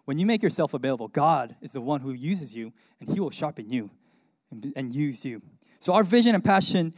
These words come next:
for lost people must be driven by God. Our vision and passion for lost people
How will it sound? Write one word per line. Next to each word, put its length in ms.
for 300
lost 420
people 560
must 260
be 80
driven 580
by 140
God. 360
Our 100
vision 220
and 100
passion 260
for 140
lost 260
people 380